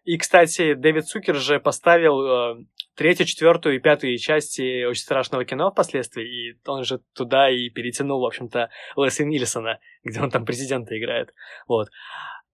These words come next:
Но, в общем-то, возвращаясь к "Голому пистолету", я его, когда пересмотрел уже в осознанном возрасте, я понял, что он, конечно, во многом сортирный,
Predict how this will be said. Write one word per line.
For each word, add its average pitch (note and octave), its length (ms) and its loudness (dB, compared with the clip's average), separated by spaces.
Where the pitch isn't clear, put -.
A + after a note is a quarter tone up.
Но, D#3 640 6
в D3 160 -2
общем-то, E3 360 0
возвращаясь D3 520 4
к C3 40 -8
"Голому D#3+ 260 8
пистолету", D3+ 520 0
я C3 280 2
его, C3 200 2
когда B2+ 260 -2
пересмотрел B2+ 560 -2
уже A#2 160 -2
в A2+ 100 -12
осознанном B2 380 -2
возрасте, E3+ 400 2
я A#2 120 2
понял, D#3 300 0
что B2+ 460 0
он, E3+ 240 8
конечно, E3 480 6
во B2 80 2
многом D3+ 300 4
сортирный, C#3+ 840 -2